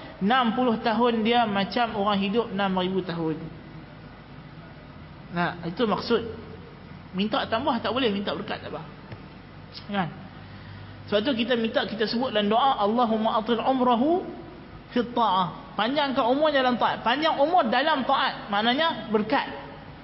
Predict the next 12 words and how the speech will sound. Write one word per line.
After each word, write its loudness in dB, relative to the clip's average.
Bukan 0
panjang 2
umur 4
pada 4
nombor. 4
Ha, -2
kita 0
tak 2
minta, 2
"Allahumma 4
atil 0
umrahu, 4